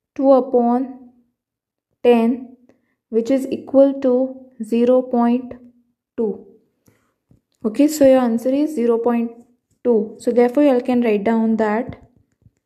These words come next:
one point four, one point four divide by seven is equal to zero point two.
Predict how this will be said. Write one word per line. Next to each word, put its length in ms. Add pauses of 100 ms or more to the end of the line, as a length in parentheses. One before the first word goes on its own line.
(540)
one 400
point 300
four, 420 (640)
one 260
point 360
four 240
divide 640
by 320 (420)
seven 440
is 200
equal 480
to 200
zero 340
point 460
two. 120